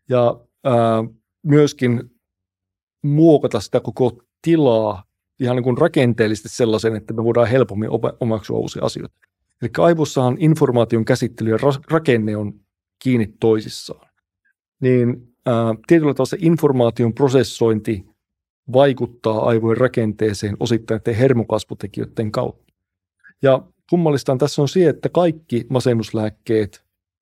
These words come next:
vaikuttaa näiden hermokasvutekijöiden määrän, erityksen lisääntymiseen ja myöskin vaikuttaa siihen, että ne vaikutuskohteet on aktiivisia.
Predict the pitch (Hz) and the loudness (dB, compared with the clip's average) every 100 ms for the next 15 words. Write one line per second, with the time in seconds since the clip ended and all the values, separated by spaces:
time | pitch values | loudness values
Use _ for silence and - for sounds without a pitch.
0 | 135 135 113 113 - 110 107 107 107 110 | 2 2 2 -4 -8 -6 -4 -4 -4 -6
1 | 110 - 139 127 117 110 - 117 - 101 | -6 -4 0 0 0 -4 -6 -10 -10 -6
2 | 110 107 _ 110 98 - _ _ - 117 | -4 -6 _ -6 -6 -10 _ _ -8 0
3 | 120 143 147 147 147 160 156 156 143 139 | 2 2 0 0 0 0 -2 -2 0 0
4 | 135 120 123 120 123 117 120 - _ - | 0 0 -2 -2 -2 -4 -8 -20 _ -2
5 | 127 135 123 - 117 107 - 123 117 113 | 2 2 2 -2 -4 -4 -4 0 0 -2
6 | - - 113 117 113 104 107 110 110 131 | -6 -2 0 0 -4 -4 -4 -4 0 2
7 | 123 - 104 - 120 - - 107 110 113 | 2 -2 -16 -4 -4 -2 -8 -8 -4 -4
8 | 120 - - - - | -4 -8 -10 -10 -16